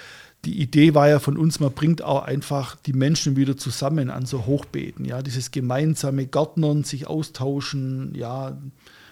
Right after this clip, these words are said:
ein bisschen düngen, ernten, vielleicht da ein kleines Fest drumherum machen, konnten wir jetzt halt alles nicht machen, ja.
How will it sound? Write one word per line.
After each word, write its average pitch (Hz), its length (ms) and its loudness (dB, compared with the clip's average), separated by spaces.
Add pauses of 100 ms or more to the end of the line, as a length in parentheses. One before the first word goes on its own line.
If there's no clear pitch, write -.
(160)
ein 135 120 -6
bisschen 127 540 -2 (160)
düngen, 156 480 6 (100)
ernten, 143 560 0
vielleicht 123 240 -6
da 135 60 -4
ein 127 60 -4
kleines 123 260 -6
Fest - 280 -8
drumherum 143 320 -2
machen, 131 280 0
konnten 143 200 -2
wir 135 60 -2
jetzt 127 100 -8
halt 123 80 -6
alles 127 280 -6
nicht 147 220 0
machen, 127 320 -6
ja. 139 140 -8